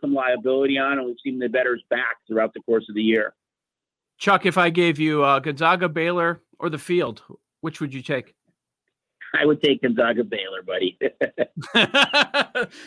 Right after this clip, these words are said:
Speaker 2: So it's that much. So we're
Speaker 1: I
Speaker 2: not gonna
Speaker 1: think,
Speaker 2: get
Speaker 1: I think that,
Speaker 2: Yeah.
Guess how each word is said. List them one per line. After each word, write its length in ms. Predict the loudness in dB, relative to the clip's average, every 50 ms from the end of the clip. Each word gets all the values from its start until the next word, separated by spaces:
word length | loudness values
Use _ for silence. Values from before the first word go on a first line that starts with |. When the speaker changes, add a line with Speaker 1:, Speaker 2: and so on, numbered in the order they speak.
| -10 -4
Speaker 2:
So 120 | -2 -2
it's 140 | -2 0 0
that 240 | 2 2 2 2 4
much. 220 | 4 4 4 2
So 120 | 0 -2 -2
we're 80 | 0
Speaker 1:
I 40 | 2
Speaker 2:
not 100 | 2 4
gonna 140 | 4 2 2
Speaker 1:
think, 100 | 2 0
Speaker 2:
get 100 | 0 0
Speaker 1:
I 20 |
think 180 | 0 0 0 0
that, 120 | 0 0 -2 _ _ -12 -8
Speaker 2:
Yeah. 140 | -8 -8